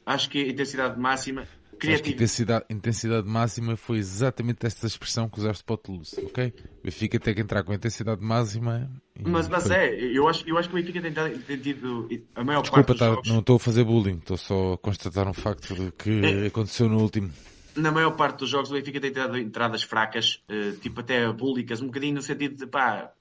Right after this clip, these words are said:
Speaker 1: deixar arrastar o jogo, o adversário até muitas vezes tem demasiada posse de bola, lá está porque a nossa pressão falha, tem que ser aquela entrada à Benfica, aqueles dez minutos, quinze minutos fortes, marcar um golo ou ter oportunidades, já sabemos que a Luz vai atrás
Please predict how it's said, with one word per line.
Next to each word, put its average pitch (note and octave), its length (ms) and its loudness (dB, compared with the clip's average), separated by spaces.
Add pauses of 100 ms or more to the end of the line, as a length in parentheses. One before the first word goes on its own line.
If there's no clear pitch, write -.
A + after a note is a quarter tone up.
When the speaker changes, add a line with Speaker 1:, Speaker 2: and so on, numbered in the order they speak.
(120)
Speaker 1:
deixar D#3 300 -2
arrastar D3 580 0
o C3 40 -2
jogo, C#3 500 0 (180)
o D3 80 -6
adversário D3+ 420 0
até C#3+ 420 -2
muitas C3+ 200 -6
vezes C3 160 -6
tem C#3+ 120 -2
demasiada C#3 500 0
posse B2+ 320 -4
de A2+ 80 -16
bola, C3 400 2
lá G#2+ 80 0
está A2 180 -4
porque - 180 -10
a - 20 -6
nossa A#2 240 -2
pressão A2+ 280 -6
falha, A#2+ 360 0 (280)
tem D#3+ 120 0
que D#3 80 -8
ser D#3 120 0
aquela C#3+ 320 0
entrada B2+ 300 2
à B2 60 2
Benfica, B2+ 600 -2 (240)
aqueles B2 300 -2
dez C#3+ 220 2
minutos, C3 520 -2
quinze C#3 300 -2
minutos C3 500 -4
fortes, C#3 560 0 (160)
marcar C#3+ 360 0
um C3+ 120 -2
golo C3+ 280 2
ou C3+ 80 -4
ter D3+ 120 -4
oportunidades, C3 840 -2 (200)
já C#3 80 -2
sabemos C3 380 -6
que - 100 -12
a C3 60 0
Luz C3+ 420 -2
vai B2+ 240 0
atrás B2 540 -4